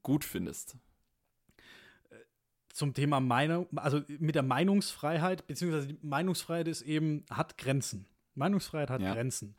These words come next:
Speaker 2: Sobald sie gewisse Grenzen überschreitet, ähm, gilt das Recht auf Meinungsfreiheit nicht mehr. Und die muss jede Gesellschaft für sich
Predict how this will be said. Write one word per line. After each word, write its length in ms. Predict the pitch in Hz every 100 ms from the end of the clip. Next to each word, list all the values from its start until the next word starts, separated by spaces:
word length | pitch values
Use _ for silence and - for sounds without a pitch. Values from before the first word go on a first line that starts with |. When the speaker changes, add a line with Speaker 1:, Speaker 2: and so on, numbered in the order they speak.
| - - -
Speaker 2:
Sobald 460 | - 113 120 170 170
sie 880 | - 175 170 165 165 131 - 165 139 _
gewisse 520 | 170 143 185 185 151 127 _
Grenzen 480 | - 135 139 - 147
überschreitet, 1040 | 131 113 - - 110 151 208 220 214 - 196
ähm, 460 | 139 143 143 143 - _ _ _ _ - 139 110 135
gilt 240 | 160 160 156
das 320 | 131 - 127
Recht 260 | 123 - 117
auf 120 | 123
Meinungsfreiheit 600 | 120 120 117 - 110 110
nicht 180 | 131 -
mehr. 180 | 104 110 - - -
Und 100 | 113
die 60 | 135
muss 260 | 147 -
jede 300 | 123 135 147
Gesellschaft 560 | 143 131 143 147 151 -
für 120 | -
sich 440 | 127 147 - -